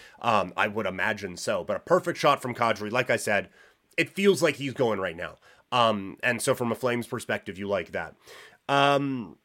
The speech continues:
but just seventeen seconds later, Dvorak with a pass in front. Lindstrom, it's a tough shot. It bounces in off of Rasmus Andersson, off of Markstrom, and into the back of the net. So a, a difficult blow there, I, I think, for, um, for, for Calgary to take.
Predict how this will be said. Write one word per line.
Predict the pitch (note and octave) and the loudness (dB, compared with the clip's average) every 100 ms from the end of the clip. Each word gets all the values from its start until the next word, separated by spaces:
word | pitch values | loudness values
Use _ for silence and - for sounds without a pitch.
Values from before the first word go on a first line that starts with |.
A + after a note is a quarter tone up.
| _ _ - | _ _ 0
but | D#3+ | 2
just | E3 D#3+ | 2 2
seventeen | G#3 G#3 F#3 F#3 F3 | 4 4 2 -2 0
seconds | F3+ D#3+ D3 C3+ | 2 2 2 4
later, | C#3+ A#2+ | 4 4
Dvorak | G#2+ A2 C3+ D3 | 0 0 4 4
with | C#3+ | 2
a | A#2+ | -2
pass | B2 B2 B2+ | 0 0 0
in | A#2 | -2
front. | C3 A#2+ - - - | 2 0 -2 -20 -4
Lindstrom, | D3 F#3+ - F3+ E3+ | 2 2 2 0 0
it's | D3 | -4
a | C3 | -4
tough | - E3 | -2 -2
shot. | - D3+ D3 D3 | 2 4 4 2
It | C#3 | -2
bounces | - C3+ D3 C#3+ A#2+ | 2 2 2 -4 -6
in | - C#3 | -2 -2
off | C#3 B2+ C#3+ | -2 -2 -4
of | D3+ C3 | -4 0
Rasmus | B2+ B2 B2 A#2+ | 0 0 -4 -2
Andersson, | G#2+ A2 A2 G#2 | 0 -2 -6 -6
off | C3 D3 | -4 -4
of | C3+ | -4
Markstrom, | A#2+ A#2 - G#2+ | -2 -2 -4 -6
and | G#2 | -4
into | A2+ | -4
the | G#2 | -4
back | G#2 G2 | -6 -8
of | F#2 | -6
the | |
net. | F#2+ F#2+ - - - | -4 -4 -6 -20 -12
So | - B2 G#2+ G#2+ | 2 4 4 2
a, | G#2 D3+ | -2 0
a | |
difficult | C#3+ A2+ G3+ G3+ F3+ F#3 | 0 4 6 6 4 2
blow | C3 D3+ D#3+ | 2 2 2
there, | D3 D3 D3+ | 4 6 6
I, | B2+ B2+ | 4 -2
I | C3 | -2
think, | C#3+ C3+ | -4 -6
for, | - C3+ C3 C3 B2+ A2+ _ - | -4 2 6 6 6 0 _ -8
um, | A#2+ A#2 G#2+ G2+ G2 - | -4 -2 -2 -4 -8 -12
for, | - B2 | -6 -6
for | B2+ | -6
Calgary | B2 B2 A#2+ B2 | -2 0 0 -2
to | A2+ | -6
take. | - A#2+ B2+ | -4 -2 -2